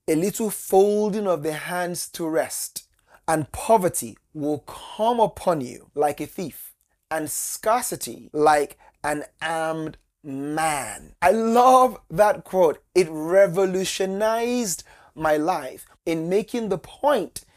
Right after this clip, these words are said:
that there is no such thing as non-effort. What you don't do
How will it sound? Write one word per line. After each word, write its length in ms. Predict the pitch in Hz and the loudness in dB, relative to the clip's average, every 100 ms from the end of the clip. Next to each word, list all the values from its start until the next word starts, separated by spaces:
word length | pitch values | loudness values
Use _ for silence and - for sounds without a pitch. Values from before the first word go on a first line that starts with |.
| _ _ - | _ _ 0
that 380 | 170 165 - _ - | 2 2 0 _ 2
there 220 | 175 185 | 4 4
is 120 | 165 | 2
no 280 | 175 202 247 | -2 0 0
such 460 | - - 196 196 | -2 0 0 0
thing 600 | - - 196 151 127 135 - | -10 -2 0 0 -6 -12 -14
as 520 | 147 147 139 139 127 - _ - | -8 -4 -2 -4 -6 -12 _ -12
non-effort. 920 | 143 156 160 - - 143 - - - | -4 0 0 0 -4 -4 -4 -14 0
What 300 | 156 220 - | 4 4 2
you 160 | 190 147 | -6 -6
don't 520 | 113 165 185 147 151 | -2 0 0 -2 -6
do 300 | 180 214 | -4 -4